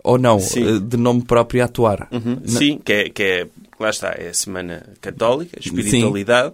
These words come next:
Speaker 2: O Satanás também tem de estar presente, não é?
Speaker 1: Ah, ok.
Speaker 2: Que é p-, para os jovens saberem que também o que não se deve fazer.
Speaker 1: Ah, então contratavam isso.
Speaker 2: Sim. E, e daquele, e tipo,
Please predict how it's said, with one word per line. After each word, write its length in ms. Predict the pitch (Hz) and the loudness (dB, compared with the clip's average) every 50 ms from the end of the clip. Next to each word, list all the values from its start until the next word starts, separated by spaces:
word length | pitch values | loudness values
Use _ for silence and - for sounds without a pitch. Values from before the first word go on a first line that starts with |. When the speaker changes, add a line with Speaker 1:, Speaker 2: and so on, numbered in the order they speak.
| _ _ | _ _
Speaker 2:
O 20 | - | -6
Satanás 520 | - - 117 107 - 123 110 117 120 120 123 | -4 -2 -2 0 0 -2 0 0 -2 -2 -2
também 180 | - 135 131 | -2 -4 -4
tem 140 | 135 - 143 | -2 -4 -6
de 40 | 127 | 0
estar 220 | - 143 139 135 - | 2 2 2 2 0
presente, 540 | _ 160 156 143 151 143 127 123 123 - | _ -4 -2 0 2 2 2 0 -2 -6
não 160 | 107 98 107 117 | -6 -4 -2 0
é? 40 | |
Speaker 1:
Ah, 220 | 123 131 135 131 123 | 0 0 2 0 0
ok. 380 | 117 117 - - 107 107 107 104 - | 0 -2 -2 -2 0 0 -2 -4 -4
Speaker 2:
Que 100 | - 117 | -4 -4
é 40 | 110 | -4
p-, 140 | - - - _ _ | -4 -8 -16 _ _
para 160 | - 117 117 | -2 0 2
os 60 | 120 | 2
jovens 420 | 113 127 135 127 127 135 139 127 - | 4 6 4 4 4 2 -2 -2 0
saberem 680 | - 151 143 135 139 131 127 127 131 127 127 131 131 - _ _ | 0 2 2 4 2 2 2 2 -2 -4 -6 -10 -14 -18 _ _
que 120 | - - - | -18 -18 -8
também 680 | _ 131 123 120 123 127 135 139 139 143 147 151 - - - - - | _ -2 0 0 0 0 0 -2 -2 -6 -10 -12 -16 -16 -16 -18 -10
o 120 | - 165 - | -10 -10 -10
que 340 | - _ - - - - | -10 _ -14 -14 -4 2
não 120 | 160 160 160 | 4 4 4
se 220 | 156 - - - | 4 2 -2 2
deve 240 | 143 151 156 151 147 | 4 4 4 4 2
fazer. 560 | - - - 165 156 147 143 135 123 120 - - _ _ _ _ - _ _ | -6 -6 -4 -4 -2 -2 -2 -4 -4 -4 -8 -18 _ _ _ _ -20 _ _
Speaker 1:
Ah, 240 | 147 151 160 147 127 | 0 4 4 6 6
então 340 | 113 113 113 139 143 151 151 147 | 4 4 4 4 4 4 2 -2
contratavam 600 | - - 156 156 156 156 147 - 156 151 165 165 | -2 -2 -2 0 2 0 2 2 2 2 2 2
isso. 360 | 147 123 120 - - - - _ _ _ - | 2 0 0 -2 -6 -12 -14 _ _ _ -14
Speaker 2:
Sim. 280 | 113 - 113 101 98 - - _ | -10 -8 -8 -8 -8 -12 -12 _
E, 380 | 117 117 113 120 104 117 113 | -2 0 0 0 0 -2 -2
e 40 | 113 110 | -2 -2
daquele, 420 | 113 104 107 127 120 120 113 117 | -2 -2 0 0 -2 -2 -2 -4
e 40 | 120 | -6
tipo, 840 | 113 - 120 110 113 - - 104 98 95 92 90 92 - - - - | -6 -4 -6 -6 -6 -8 -10 -10 -10 -10 -10 -12 -12 -12 -14 -14 -16